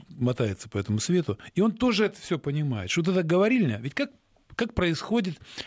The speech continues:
я не беру Совет Безопасности, в частности, но щас вернемся к нему.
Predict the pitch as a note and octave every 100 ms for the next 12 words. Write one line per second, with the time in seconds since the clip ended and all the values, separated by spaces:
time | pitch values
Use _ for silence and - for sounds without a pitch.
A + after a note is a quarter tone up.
0 | - - - - - F3+ G3 G3 F#3 D3+
1 | B2+ A#2 C3+ G#2 - - - - F#3+ G#2+
2 | C3 C#3 D#3 - - D3 C3+ C#3+ B2+ -
3 | A2